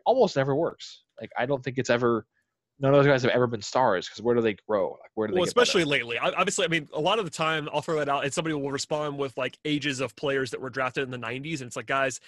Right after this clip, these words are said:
Speaker 1: Yeah, it's
Speaker 2: that's
Speaker 1: not,
Speaker 2: not how that
Speaker 1: yeah,
Speaker 2: works
Speaker 1: that's
Speaker 2: anymore." I mean, if you're, if you're good enough now, you just come out. I mean, there are some exceptions, I suppose, but those are exceptions, not the rule. And the only thing that I can, I'm glad you brought it up, because Toppin didn't have this traditional path. He wasn't a four-year guy. If he'd been, if he,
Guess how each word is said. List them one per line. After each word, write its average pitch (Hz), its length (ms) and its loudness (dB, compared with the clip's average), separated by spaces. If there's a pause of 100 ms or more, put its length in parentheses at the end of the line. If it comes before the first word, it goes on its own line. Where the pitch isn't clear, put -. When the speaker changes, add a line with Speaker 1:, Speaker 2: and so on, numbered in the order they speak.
(100)
Speaker 1:
Yeah, 139 200 6
it's 135 80 4
Speaker 2:
that's 160 100 2
Speaker 1:
not, 165 60 6
Speaker 2:
not 170 140 2
how 170 100 4
that 147 120 4
Speaker 1:
yeah, 107 80 4
Speaker 2:
works 151 160 0
Speaker 1:
that's 185 60 0
Speaker 2:
anymore." 180 440 -2
I 151 40 -6
mean, 151 160 -2
if 143 120 -6
you're, 170 120 -2
if 147 120 -8
you're 156 100 -4
good 185 180 -2
enough 208 200 0
now, 156 220 -2
you 139 180 -4
just 131 240 -6
come 123 200 -12
out. 113 180 -10
I 127 40 -10
mean, 135 180 -6 (240)
there 147 100 4
are 165 100 4
some 185 160 -2
exceptions, 170 500 -2
I 151 80 0
suppose, 147 580 -4 (260)
but 151 100 -2
those 151 200 2
are 135 60 2
exceptions, 131 380 -2
not 131 140 -4
the 120 80 -10
rule. 131 320 -8 (100)
And 139 240 -2 (640)
the 156 140 2
only 233 160 4
thing 214 260 0
that 156 160 2
I 147 80 2
can, 143 240 -4
I'm 127 80 -8
glad 160 140 0
you 139 80 -4
brought 139 140 0
it 131 60 0
up, 123 60 -4
because 127 320 -6
Toppin 180 320 -2
didn't 147 220 -4
have 139 180 0
this 139 80 -8
traditional 131 380 -8
path. 127 260 -6
He 131 80 -8
wasn't 160 280 -2
a - 20 -2
four-year 143 420 -6
guy. 123 220 -2
If - 80 -10
he'd 208 160 -4
been, 226 160 2
if - 100 -12
he, 226 80 -6